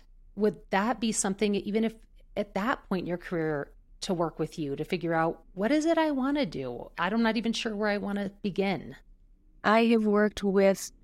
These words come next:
Speaker 2: um, people before they've started their clinical fellowship. I have one S L P, she was, oh, newly married and life was absolutely wonderful, except her state licensure hadn't cleared yet.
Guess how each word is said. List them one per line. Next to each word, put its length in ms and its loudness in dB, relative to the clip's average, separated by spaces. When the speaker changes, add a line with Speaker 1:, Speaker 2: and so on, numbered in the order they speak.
Speaker 2:
um, 500 2
people 300 0
before 420 2
they've 160 4
started 280 2
their 100 2
clinical 340 0
fellowship. 560 2
I 100 0
have 260 2
one 520 4
S 240 -2
L 100 2
P, 460 2
she 200 0
was, 180 -2
oh, 200 0
newly 420 6
married 500 4
and 140 2
life 300 4
was 200 2
absolutely 580 4
wonderful, 600 4
except 420 0
her 80 2
state 360 0
licensure 540 2
hadn't 360 0
cleared 320 0
yet. 340 -4